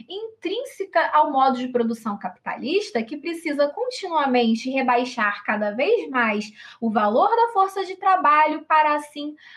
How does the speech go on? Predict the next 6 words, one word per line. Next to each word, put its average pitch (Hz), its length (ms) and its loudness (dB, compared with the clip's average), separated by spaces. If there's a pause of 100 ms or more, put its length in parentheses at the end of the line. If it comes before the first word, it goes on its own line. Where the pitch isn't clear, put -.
(100)
ampliar 269 680 0
os 247 100 -4
seus 247 240 2
limites 233 560 -4
de 233 180 -4
extração 220 760 -6